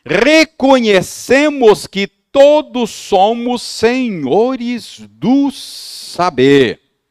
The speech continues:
Reconhecemos que todos somos senhores do saber.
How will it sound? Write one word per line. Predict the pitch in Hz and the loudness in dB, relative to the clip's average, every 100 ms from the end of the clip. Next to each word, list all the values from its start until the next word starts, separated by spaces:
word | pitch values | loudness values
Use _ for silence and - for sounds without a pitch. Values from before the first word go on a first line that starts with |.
| _ _ _ _ _ _ _ _ _ _ _ _ _ | _ _ _ _ _ _ _ _ _ _ _ _ _
Reconhecemos | _ 156 208 - 175 160 131 - - 151 214 240 262 247 - - | _ 0 0 2 -2 0 -2 -4 -6 -4 -4 -4 -6 -6 -12 -20
que | - 151 | -8 -6
todos | - _ - 214 240 190 190 - | -6 _ -2 -2 -2 -6 -8 -8
somos | - - 175 190 196 190 170 | -14 -6 -4 -4 -8 -10 -10
senhores | - 180 151 113 104 143 185 170 165 139 101 | -10 -8 -6 -6 -4 -4 -4 -6 -10 -12 -18
do | 98 139 185 202 | -10 -10 -8 -14
saber. | - - - 170 165 _ _ - 98 82 | -20 -20 -16 -16 -16 _ _ -10 -8 -10